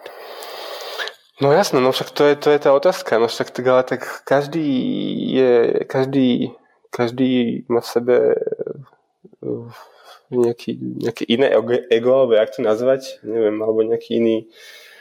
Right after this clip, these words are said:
iný, iné presvedčenie a akože ja by som veľmi rád aj tou loďou, aj tým lietadlom, a akože ale zase nemusím ani cestovať, že mne, takže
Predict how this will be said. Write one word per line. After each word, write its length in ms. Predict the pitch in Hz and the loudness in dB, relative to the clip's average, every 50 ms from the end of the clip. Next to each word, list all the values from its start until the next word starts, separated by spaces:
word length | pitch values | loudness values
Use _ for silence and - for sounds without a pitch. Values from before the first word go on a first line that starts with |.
| - _ _ _ _ _ _ _ _ _ _ - | -20 _ _ _ _ _ _ _ _ _ _ -4
iný, 280 | 117 113 117 117 110 - | -2 -2 0 0 -2 -2
iné 160 | - 120 123 120 | -2 0 0 0
presvedčenie 800 | - - 107 - - - - - - - 131 127 131 135 147 147 | 0 0 -2 -2 -2 -6 -8 -6 -4 -2 0 2 4 4 4 4
a 240 | 127 117 113 110 113 | 4 4 2 2 0
akože 420 | - - 123 120 131 123 123 123 120 | -2 -6 -2 0 2 2 2 2 2
ja 100 | 131 127 | 2 2
by 80 | 127 131 | 2 0
som 340 | - - 147 135 131 123 | -2 -2 -2 0 0 0
veľmi 280 | 120 127 147 170 151 120 | 0 2 2 2 2 2
rád 220 | 113 110 110 - | 2 2 2 2
aj 200 | 110 107 110 - | 0 -2 -2 -4
tou 140 | - 113 110 | -4 -2 2
loďou, 480 | 110 117 131 135 139 123 123 127 127 131 | 2 2 2 2 2 2 2 2 0 2
aj 240 | 113 104 104 110 110 | 2 2 2 0 -2
tým 180 | - - 113 117 | -4 -2 -2 0
lietadlom, 720 | 117 113 - 147 139 135 131 131 131 131 131 131 - - - | 0 0 0 0 2 2 2 0 0 -2 -4 -6 -8 -10 -8
a 160 | - 123 - | -4 -2 -2
akože 220 | - - 147 143 151 | 0 0 2 2 4
ale 120 | 143 139 139 139 135 | 4 2 2 2 2
zase 240 | 139 139 - - | 2 0 0 2
nemusím 280 | 147 147 151 147 - 147 143 | 0 0 0 2 2 2 2
ani 60 | 135 | 2
cestovať, 460 | 143 139 139 139 - - - 107 98 98 | 2 0 -2 -2 -2 -4 0 0 0 0
že 100 | 104 110 | 0 -2
mne, 220 | 110 113 120 120 120 117 113 113 | -2 0 2 4 4 4 4 2
takže 340 | - - - 110 110 117 117 | 0 -6 -8 -6 -2 0 2